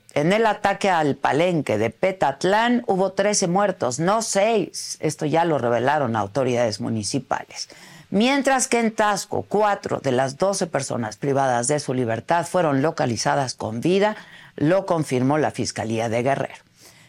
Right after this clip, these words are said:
En información internacional, el secretario de Estado de Estados Unidos, Anthony Blinken,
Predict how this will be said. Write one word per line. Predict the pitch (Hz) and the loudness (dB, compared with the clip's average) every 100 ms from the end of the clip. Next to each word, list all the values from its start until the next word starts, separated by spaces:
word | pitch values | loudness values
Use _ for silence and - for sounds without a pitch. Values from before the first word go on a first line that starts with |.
| _ | _
En | - 240 | 0 2
información | 247 240 220 208 208 214 | 2 2 2 2 2 2
internacional, | 208 202 180 170 160 - 165 202 220 | 2 2 2 2 0 0 2 2 2
el | 190 143 | 2 0
secretario | 165 147 156 151 | -2 0 0 2
de | 135 120 | 2 0
Estado | - 180 180 | 0 0 2
de | 139 | 2
Estados | 120 147 135 131 131 | 0 0 0 -2 0
Unidos, | 170 185 143 | 2 2 2
Anthony | 147 143 131 120 104 | 0 0 0 -4 -2
Blinken, | 151 185 170 - 92 | 0 2 2 0 -4